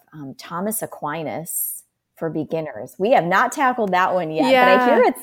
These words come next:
Speaker 1: phenomenal.
Speaker 2: That's
Speaker 1: So
Speaker 2: neat.
Speaker 1: there's a wide range of studies, um,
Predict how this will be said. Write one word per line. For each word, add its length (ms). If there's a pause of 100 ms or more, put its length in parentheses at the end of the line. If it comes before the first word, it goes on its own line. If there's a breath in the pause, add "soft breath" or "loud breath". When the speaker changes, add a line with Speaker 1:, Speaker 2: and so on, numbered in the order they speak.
Speaker 1:
phenomenal. 840 (180)
Speaker 2:
That's 320
Speaker 1:
So 120
Speaker 2:
neat. 60
Speaker 1:
there's 220
a 60
wide 500
range 340
of 120
studies, 800
um, 640